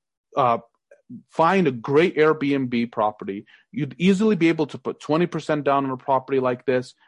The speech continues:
It'll pay off its mortgage, its recurring costs, and cash flow almost three thousand dollars a month. That's thirty-six thousand dollars in annual cash flow at the end of the year.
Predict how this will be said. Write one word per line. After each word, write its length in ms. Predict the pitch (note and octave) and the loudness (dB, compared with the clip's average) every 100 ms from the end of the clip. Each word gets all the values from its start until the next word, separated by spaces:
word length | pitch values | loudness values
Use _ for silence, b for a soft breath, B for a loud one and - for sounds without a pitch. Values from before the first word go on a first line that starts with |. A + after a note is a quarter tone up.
| b | b
It'll 140 | A2 | -8
pay 300 | - - D#3 | -6 -2 2
off 220 | E3+ D#3+ | 2 2
its 160 | D#3 - | -2 -6
mortgage, 500 | C#3+ C#3+ C3+ C#3 C3 | -2 -2 0 -4 -6
its 160 | G#2+ A2+ | -14 -14
recurring 480 | A#2 - D#3 D3+ | -12 -2 0 0
costs, 520 | C#3+ D3 C#3+ C3+ - - | 0 0 0 -2 -16 -10
and 140 | B2+ B2+ | -8 -8
cash 380 | - F3 F#3 F#3 | -6 0 0 0
flow 360 | - C3+ B2 - | -4 -2 -2 -2
almost 580 | - F#3 F#3+ D3 A#2 - | 0 2 4 0 -4 -8
three 220 | - F3 | -4 -4
thousand 500 | - D#3 D3+ D#3 D3 | 2 2 4 2 0
dollars 360 | C3 C3 B2+ B2 | 2 2 2 -2
a 40 | |
month. 300 | A2 A2+ G#2 - B B B | -4 -4 -6 -10 B B B
That's 340 | E3+ G#3 G#3+ - - | 0 0 0 -6 4
thirty-six 840 | G3+ A3+ A3+ G#3 - G#3 - - - | 4 6 4 2 -2 -4 -4 -14 -2
thousand 480 | F3+ G3 G#3 G3+ F#3+ | 2 4 4 2 2
dollars 500 | F#3 F#3+ D#3 C3 B2+ | 4 4 2 0 -2
in 240 | B2 A#2+ _ | -6 -8 _
annual 580 | D#3 E3+ F#3+ F#3+ F#3+ F#3 | -2 2 4 4 4 4
cash 440 | F3 - D3+ C#3+ - | 2 -2 0 0 -2
flow 360 | - F#2 D2+ _ b b | -6 -6 -6 _ b b
at 100 | A#2+ | -6
the 100 | C3 | -2
end 120 | B2+ | -2
of 60 | A#2+ | -2
the 80 | G#2+ | -6
year. 320 | F#2+ E2 | -8 -10